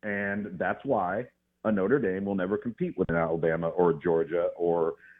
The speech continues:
uh, an Auburn or an L S U. Um, they just, they, they won't. And I'll, I'll say this too, and I, and I know he wasn't asked about it, but I remember vividly this past offseason when,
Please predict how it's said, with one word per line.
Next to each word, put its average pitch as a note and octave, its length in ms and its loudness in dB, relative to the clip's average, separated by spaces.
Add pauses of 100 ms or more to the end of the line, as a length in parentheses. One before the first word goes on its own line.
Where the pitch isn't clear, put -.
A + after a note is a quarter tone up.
(160)
uh, E2 320 0 (100)
an F#2+ 120 -4
Auburn F2+ 640 0
or F2 180 0
an E2+ 140 -6
L F2+ 160 0
S G2 140 -10
U. F2+ 440 2 (200)
Um, D#2+ 440 -2
they F2+ 100 4
just, F#2 200 2 (300)
they, F#2+ 240 2
they G2 100 6
won't. B2+ 280 6 (240)
And D#3 140 6
I'll, E3+ 300 2
I'll E3 200 -4
say E3 140 2
this D3 180 0 (160)
too, A2 280 0 (680)
and G2+ 120 -4
I, G2+ 140 -2
and G#2+ 120 -2
I G#2+ 40 2
know A#2 140 4
he A2+ 60 4
wasn't G2+ 280 0
asked A#2+ 300 -4
about D2 320 -6
it, E2 180 -16
but E2+ 220 -2
I F#2 80 0
remember G2 680 -2
vividly F2 640 4 (320)
this E2+ 200 0
past F#2+ 280 6
offseason F#2 640 2
when, F#2 260 0